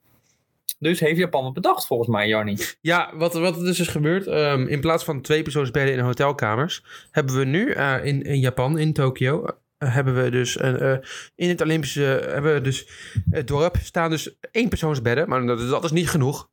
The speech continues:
Speaker 2: om, eh, om seks te voorkomen. Nee, ho, ho. Ze zijn gemaakt van, let op, cardboard. Dus gewoon
Speaker 1: Karton.
Speaker 2: karton, ja.
Speaker 1: Ja.
Speaker 2: En, eh, als er een bepaald gewicht opkomt, dus een gewicht dat twee personen zou moeten, eh, voorstellen,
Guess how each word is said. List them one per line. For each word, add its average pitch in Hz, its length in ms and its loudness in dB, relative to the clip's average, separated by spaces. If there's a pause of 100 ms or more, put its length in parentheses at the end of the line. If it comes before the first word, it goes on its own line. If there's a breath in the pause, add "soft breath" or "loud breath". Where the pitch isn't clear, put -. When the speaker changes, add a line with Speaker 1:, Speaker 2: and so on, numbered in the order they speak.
Speaker 2:
om, 131 300 0
eh, 135 140 2 (100)
om 135 140 -2
seks - 280 -2
te 131 120 -2
voorkomen. 127 440 0
Nee, 143 140 0
ho, 139 120 4
ho. 117 180 0 (360 loud breath)
Ze - 140 -4
zijn 160 200 2
gemaakt 160 480 0
van, 147 500 0
let 143 260 0
op, 151 200 -2
cardboard. 131 640 -2
Dus 104 240 -2
gewoon 104 520 2 (720)
Speaker 1:
Karton. - 300 0 (120)
Speaker 2:
karton, 104 340 -2 (140)
ja. - 220 -6 (380)
Speaker 1:
Ja. - 140 0 (580 loud breath)
Speaker 2:
En, 147 240 -2
eh, 147 300 0
als 156 260 -2
er 160 100 0
een 147 80 2
bepaald 139 280 0
gewicht 139 380 -2
opkomt, 151 460 0
dus 135 120 -4
een 127 120 2
gewicht 131 380 0
dat 135 200 -4
twee 127 440 0
personen 120 720 0 (360 loud breath)
zou 123 220 2
moeten, 117 440 2
eh, 110 140 2
voorstellen, 151 640 0